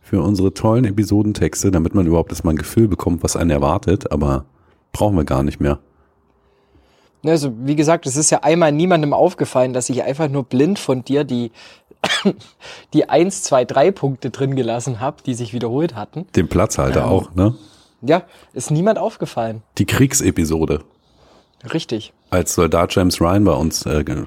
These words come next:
Speaker 1: Gast war im Podcast.
Speaker 2: Wenn du das hinkriegst. <laughs>
Speaker 1: Genau.
Speaker 2: Ach ja.
Speaker 1: Ja, naja, gut. Weißt du, was ich heute trinke übrigens? Ich hab Urlaub.
Speaker 2: Ich hab auch Urlaub.
Speaker 1: Nein.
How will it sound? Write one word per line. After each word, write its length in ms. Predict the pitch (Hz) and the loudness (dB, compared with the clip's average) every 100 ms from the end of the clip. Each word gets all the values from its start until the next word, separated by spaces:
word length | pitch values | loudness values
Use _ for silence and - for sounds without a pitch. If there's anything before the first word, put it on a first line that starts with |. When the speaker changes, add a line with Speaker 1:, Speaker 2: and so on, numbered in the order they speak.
| - | -4
Speaker 1:
Gast 300 | 110 - - | -2 0 -2
war 140 | - | -2
im 100 | 92 | -4
Podcast. 560 | - - - - - - _ _ _ _ _ _ _ _ _ - - - _ | -4 -6 -4 -8 -8 -16 _ _ _ _ _ _ _ _ _ -20 -20 -20 _
Speaker 2:
Wenn 140 | 127 | -6
du 60 | 131 | -4
das 160 | 127 - | -4 0
hinkriegst. 720 | 165 175 - 170 - - - - - - | 0 0 2 2 0 -8 -14 -20 -8 -6
<laughs> 1300 | - - - - - 302 - 294 - 285 - 254 - - 285 _ _ _ _ - | 0 2 4 4 2 0 0 -2 -2 -2 -2 -2 -4 -4 -6 _ _ _ _ -8
Speaker 1:
Genau. 180 | - 65 - - - | -6 -6 -10 -12 -10
Speaker 2:
Ach 140 | 151 | -8
ja. 300 | - 101 113 - - - - - - | -4 -6 -6 -12 -14 -12 -12 -14 -4
Speaker 1:
Ja, 320 | 98 90 82 - | 0 2 0 -2
naja, 440 | 104 101 82 82 76 - | 2 4 4 2 -2 -2
gut. 320 | 104 95 - - | 0 0 -2 -4
Weißt 160 | 98 - | -2 2
du, 40 | |
was 80 | 107 | 2
ich 80 | 104 | 2
heute 200 | 101 95 | 2 -2
trinke 340 | - 101 101 | 0 2 2
übrigens? 380 | 78 92 107 - | 2 2 0 -4
Ich 120 | - | -4
hab 120 | - | -2
Urlaub. 340 | 95 92 78 78 - - _ _ _ _ _ _ _ _ _ _ - | 2 4 2 0 -10 -18 _ _ _ _ _ _ _ _ _ _ -8
Speaker 2:
Ich 140 | 127 | -4
hab 80 | 156 | 0
auch 200 | 233 - | 0 0
Urlaub. 440 | 127 135 113 107 - | 0 0 0 -2 0
Speaker 1:
Nein. 520 | 95 92 80 73 | 2 4 2 0